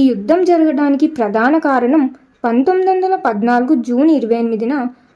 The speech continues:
ఆస్ట్రియా హంగేరీ రాజకుటుంబానికి చెందిన ఆర్చ్ డ్యూక్ ఫ్రాంజ్ ఫర్డినాండ్ను సర్బియాకు చెందిన ఒక యువకుడు గవ్రీలో ప్రిన్సిప్ హత్య చేశాడు. ఈ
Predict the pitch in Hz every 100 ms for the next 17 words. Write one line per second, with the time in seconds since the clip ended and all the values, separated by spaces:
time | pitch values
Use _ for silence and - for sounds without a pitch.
0 | - 220 269 - 359 381 370 247 226 240
1 | 247 247 226 214 262 269 220 233 247 240
2 | 240 240 247 214 220 269 269 247 _ _
3 | _ 226 240 339 - 381 339 349 359 -
4 | - 254 226 233 220 - - _ _ _
5 | _ - 240 262 262 359 359 214 226 233
6 | 247 254 262 - _ _ _ _ - 247
7 | 233 240 349 359 359 330 240 240 254 254
8 | 226 214 226 254 254 240 247 _ _ -
9 | 214 233 226 311 359 349 269 285 - _
10 | _ - 269 320 320 392 294 240 - 302
11 | 339 262 226 208 208 - _ _ - _
12 | _ _ _ _ - 294